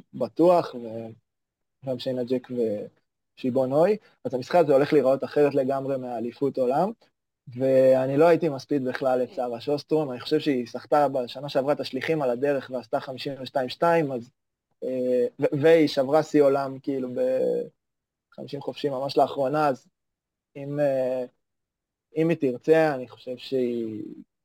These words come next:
כאילו, ואם היא עשתה את ההכנה הנכונה לזה, היא לגמרי מועמדת, אה, שווה ל-, לשיבון, אה, ו-, ואני מאוד מקווה לראות שם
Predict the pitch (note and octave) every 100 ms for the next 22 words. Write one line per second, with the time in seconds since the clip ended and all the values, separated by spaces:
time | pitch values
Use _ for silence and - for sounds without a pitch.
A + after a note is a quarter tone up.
0 | _ _ _ C3 B2 C#3 C#3 C#3 C3 C3
1 | - C3+ C3+ B2 C3+ C3+ D3+ D#3 D#3 C#3+
2 | B2+ B2+ C#3+ C#3+ C#3 C3 B2 C3 C3 C3
3 | - C#3 B2 B2 A#2+ A#2+ - _ _ _
4 | _ _ _ _ - - B2+ C3+ D3 D3
5 | C#3 C3 B2+ B2+ - C3 C3 D3+ E3 F3
6 | F3 _ _ _ _ - A#2 A#2 A#2+ A#2+
7 | C3 A#2 C3 B2 A#2+ - - B2 B2 C3+
8 | C#3 D3+ D3+ C3+ C3+ B2+ B2+ B2 - C3